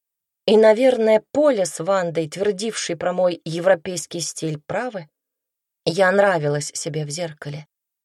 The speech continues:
С волосами, в куртке оверсайз и в своих любимых обтягивающих джинсах,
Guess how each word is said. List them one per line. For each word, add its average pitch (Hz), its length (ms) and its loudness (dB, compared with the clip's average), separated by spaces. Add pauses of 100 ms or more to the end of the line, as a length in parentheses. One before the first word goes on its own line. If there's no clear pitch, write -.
(180)
С - 120 -12
волосами, 160 800 0 (240)
в - 120 -16
куртке - 520 2
оверсайз 165 760 -2 (340)
и 175 80 -2
в 175 60 -10
своих 214 360 -2
любимых 202 640 -2
обтягивающих 175 800 -6
джинсах, 190 600 -6